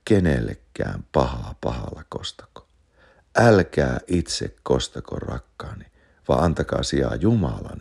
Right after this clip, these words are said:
vihalle. Nimittäin psalmi kahdeksan kertoo, Jumala kukistaa koston himoisen. Jolla on himo kostaa, joutuu itse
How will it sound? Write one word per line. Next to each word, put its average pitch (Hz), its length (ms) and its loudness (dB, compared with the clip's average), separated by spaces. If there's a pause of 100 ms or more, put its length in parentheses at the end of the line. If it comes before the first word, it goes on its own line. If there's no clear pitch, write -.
vihalle. - 420 -10 (580)
Nimittäin 87 800 0 (400)
psalmi 85 340 4
kahdeksan 80 600 2
kertoo, 69 580 0 (440)
Jumala 104 580 2 (100)
kukistaa - 1040 -6 (120)
koston - 480 -2
himoisen. - 600 -6 (880)
Jolla 87 220 8
on 80 100 4
himo 110 300 4
kostaa, - 840 0 (520)
joutuu 82 400 2
itse - 280 -2